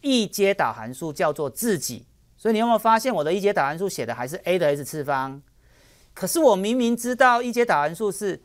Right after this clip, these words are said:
A 的S次方再乘，乘上 ln A 嘛，啊，我非常确定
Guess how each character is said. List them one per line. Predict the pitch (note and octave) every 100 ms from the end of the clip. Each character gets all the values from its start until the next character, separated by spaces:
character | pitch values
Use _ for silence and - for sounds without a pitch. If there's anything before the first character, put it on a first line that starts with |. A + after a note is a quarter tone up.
| _ _ -
A | C4
的 | C4+
S | G#3+ G#3
次 | F#3 G#3
方 | G3+
再 | G3+ F#3+
乘， | D3+ C#3+ D3+ -
乘 | - D#3+
上 | D#3+ F#3+
ln | E3+ D#3+ E3
A | D3 D3+
嘛， | D3 A2+ - _ _ - - _ _ _ _
啊， | A#3
我 | B3 D#3+
非 | - B3 B3+ C4+
常 | - E3+ F3+
确 | - A#3+ G#3 F#3
定 | G3+ F#3